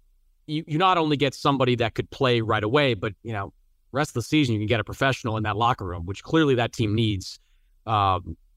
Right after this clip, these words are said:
with what's gone on this year. And Boston's the other team I thought about as well. I mean, the Celtics, among their issues going into next year, which include finding another big in that rotation, uh, they need playmaking. That, that was, that was badly missing, uh, in the playoffs last year. And Marcus Smart has,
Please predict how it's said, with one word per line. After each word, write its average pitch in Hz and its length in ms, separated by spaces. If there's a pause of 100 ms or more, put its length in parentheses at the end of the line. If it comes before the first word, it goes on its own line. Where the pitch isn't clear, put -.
(100)
with 113 140
what's 113 160
gone 110 220
on 107 180
this 101 200
year. 120 80
And 139 100
Boston's - 420
the 165 60
other 147 120
team 135 200
I 120 80
thought 127 200
about 107 300 (240)
as 104 220
well. 104 320
I 98 40
mean, 113 180
the 117 60
Celtics, 160 540 (460)
among 196 260
their 175 140
issues 160 260
going 147 220
into 135 120
next 131 280
year, 127 280
which 110 180
include 127 420
finding 123 340
another 120 260
big 120 460
in 123 100
that 117 140
rotation, 107 600 (460)
uh, 104 300
they 160 180
need 160 160
playmaking. 101 520 (100)
That, 127 160
that 143 180
was, 117 460
that 139 120
was 117 160
badly 135 400
missing, 104 540 (220)
uh, 98 380 (120)
in 117 120
the 101 80
playoffs 113 480
last 107 300
year. 104 120
And 98 100
Marcus 135 260
Smart 127 260
has, 104 120